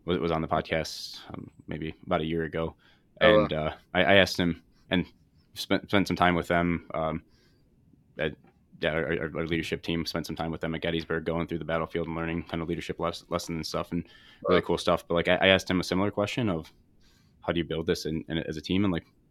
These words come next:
Speaker 1: it's such a dichotomy, but, like, yeah, the, the answer to, like, how do you have people take ownership is often they'd say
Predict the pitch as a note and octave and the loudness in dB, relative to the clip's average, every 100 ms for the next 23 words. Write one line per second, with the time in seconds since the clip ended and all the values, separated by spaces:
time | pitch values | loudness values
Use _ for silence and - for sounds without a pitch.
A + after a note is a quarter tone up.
0 | _ _ _ _ _ - E2 G#2 F#2+ G2 | _ _ _ _ _ -12 0 2 4 4
1 | E2+ D#2+ - _ _ _ _ F2 E2 E2 | 4 0 -4 _ _ _ _ -2 0 0
2 | E2 A2 B2+ F#2 E2 - _ _ _ _ | 0 0 0 0 0 -4 _ _ _ _
3 | _ _ _ _ F2+ D#2+ E2 F2+ F#2+ E2+ | _ _ _ _ 0 2 4 4 4 2
4 | E2+ E2+ F2+ F2 E2+ _ F#2 D2+ - E2+ | 0 4 4 4 2 _ -6 -2 -2 0
5 | E2 E2 E2 F2+ D#2+ D#2+ D#2+ D#2+ D#2+ - | 0 -2 -2 -2 -2 -6 -6 -6 -6 -4